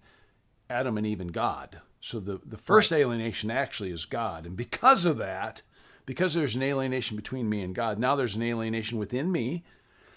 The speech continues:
Speaker 1: And then there's now an alienation within me and the woman, right? There's an
Speaker 2: Yep.
Speaker 1: alienation there. And then there's an alienation between me and the created order,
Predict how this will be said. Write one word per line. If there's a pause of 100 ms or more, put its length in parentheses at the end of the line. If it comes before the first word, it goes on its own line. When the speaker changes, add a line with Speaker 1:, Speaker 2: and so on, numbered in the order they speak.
(140)
Speaker 1:
And
then
there's
now
an
alienation
within
me (340)
and (300)
the
woman, (1500)
right?
There's
an
Speaker 2:
Yep.
Speaker 1:
alienation
there. (360)
And
then
there's
an
alienation
between
me
and
the
created
order,